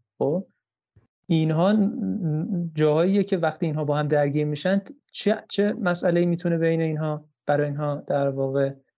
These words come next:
اه، حاکم باشه؟ حقوق، حقوق مسیحیته. حقوق، مس-، مسائل حقوقیه که در واقع تکلیف اینا رو روشن می‌کنه. هر کدومشون با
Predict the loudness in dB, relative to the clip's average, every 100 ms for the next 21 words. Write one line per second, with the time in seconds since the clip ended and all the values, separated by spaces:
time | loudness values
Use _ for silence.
0 | _ _ -6 -2 0 0 0 0 -2 -2
1 | -2 0 0 0 0 0 0 2 -2 -2
2 | 2 4 2 0 0 4 4 4 2 0
3 | -6 -6 -6 -4 -6 -6 -10 -10 _ _
4 | _ -20 -10 -8 -6 -2 0 2 0 -2
5 | -4 -10 -10 -10 -8 -6 -2 0 2 2
6 | 2 2 2 2 2 0 -2 -2 -4 -4
7 | -2 -2 -4 _ _ -4 -2 0 -2 -2
8 | -4 -2 -2 -2 -4 -6 -6 -4 -4 -2
9 | -2 0 2 0 0 0 2 2 0